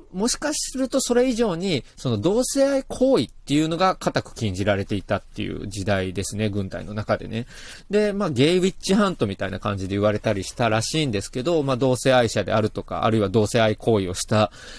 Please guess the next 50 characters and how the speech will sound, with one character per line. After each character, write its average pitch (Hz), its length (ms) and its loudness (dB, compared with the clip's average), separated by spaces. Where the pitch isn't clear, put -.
え 117 100 2
ー、 - 40 2
人 120 240 2
間 127 240 2
を、 165 380 6
え 110 160 4
ー、 101 40 4
探 127 380 2
す - 120 -2
み 190 140 -2
た 139 100 2
い 107 40 -2
な 98 80 -4
こ - 120 -6
と 107 120 -2
が 92 180 0
内 143 220 4
部 107 120 -2
で 85 80 -4
行 101 220 -4
わ 123 160 4
れ 107 100 2
た 95 140 -6
り 95 100 -6
し - 100 -8
て 110 160 0
い 107 60 -2
た 104 280 2
ら 113 100 2
し - 80 -2
く - 140 -12
て - 140 -14
ね、 107 120 -4
時 101 140 -8
代、 87 160 -6
そ - 160 -6
の 92 80 -6
時 92 120 -8
代 92 200 -4
に。 95 120 -6
ま 220 60 -4
あ、 - 20 -4
そ 240 160 -4
う - 20 -2
い 233 60 -4
っ - 20 -18
た - 160 -6
こ 247 140 -4
と 247 100 0
が 233 260 2